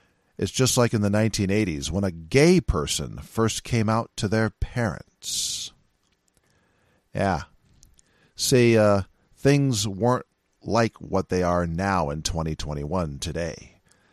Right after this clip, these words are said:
Back then, see, if you came out as gay to your parents,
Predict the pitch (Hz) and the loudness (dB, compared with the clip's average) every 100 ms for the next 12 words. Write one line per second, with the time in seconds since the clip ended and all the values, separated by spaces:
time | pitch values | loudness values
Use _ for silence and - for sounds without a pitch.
0 | _ - - 139 104 95 170 71 64 78 | _ -4 2 2 2 0 0 -2 -10 -16
1 | _ - - 73 71 90 120 135 170 147 | _ -12 -8 -6 -6 -8 -6 -2 0 2
2 | 127 104 73 87 107 117 82 76 87 82 | 0 0 -4 -2 0 0 -2 -4 -6 -6
3 | 69 - - | -8 -12 -12